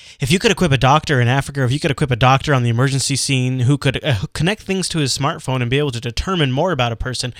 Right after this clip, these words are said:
and then send that data back, or, or imagine, imagine the, uh, the, uh, ambulance driver and, and people that come out, maybe they could collect data on their smartphones and have that back at the hospital.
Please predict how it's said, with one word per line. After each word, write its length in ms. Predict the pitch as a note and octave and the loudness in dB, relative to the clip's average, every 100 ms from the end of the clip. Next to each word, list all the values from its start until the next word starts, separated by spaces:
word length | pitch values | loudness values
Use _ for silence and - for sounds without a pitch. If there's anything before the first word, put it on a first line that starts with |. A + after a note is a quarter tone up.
| - - - | -18 -20 -4
and 100 | E3+ | 2
then 120 | D#3+ D3+ | 2 2
send 320 | - F#3 G3+ | 2 2 2
that 120 | E3 | 2
data 220 | D3+ C3+ | 2 2
back, 260 | B2+ D#3+ D#3 | 0 0 2
or, 200 | C#3+ A#2+ - - - | 0 0 -8 -20 -2
or 100 | F#3 | 2
imagine, 460 | F3+ G3 G#3 G3+ F3 E3+ | 2 2 0 -2 -2 0
imagine 540 | D#3+ F3+ F#3 F3 D3+ | 2 2 0 -2 -2
the, 360 | D#3+ D#3 C#3+ C3 | 0 2 2 0
uh, 400 | C3 A#2+ A2+ G#2+ - | 0 0 0 -4 -4
the, 520 | C3+ B2+ A#2+ A2+ A2+ | -2 0 0 -4 -6
uh, 200 | - G#2+ - | -8 -8 -2
ambulance 520 | C#3+ A3 G#3+ B2+ A2+ | 0 2 2 2 0
driver 440 | C3+ B2 A#2+ B2 | 0 0 2 0
and, 320 | B2 A#2 A#2 - | 0 -2 -4 -6
and 260 | B2+ A#2 | -6 -6
people 280 | - C#3+ C#3 | -4 -4 -2
that 100 | B2+ | -4
come 160 | - C#3+ | -2 0
out, 180 | C3+ C#3+ | 0 2
maybe 240 | C#3+ D#3 | 2 2
they 140 | D3 | 0
could 300 | C#3+ C#3 C3 | 0 -2 -4
collect 280 | - D3 D3 | -2 -2 0
data 200 | D3 C3+ | 2 2
on 160 | B2 B2+ | 2 2
their 100 | E3 | 2
smartphones 560 | - D#3+ C3+ C3+ A#2+ - - - - | 2 0 0 0 -2 -4 -16 -16 -4
and 120 | D3 | 2
have 160 | E3 C#3+ | 2 2
that 200 | C3 A#2 | 0 0
back 280 | D#3 F3 | 0 0
at 80 | D3 | -4
the 80 | B2+ | -4
hospital. 680 | - F#3+ - - A2+ A2 | 0 0 0 0 0 -2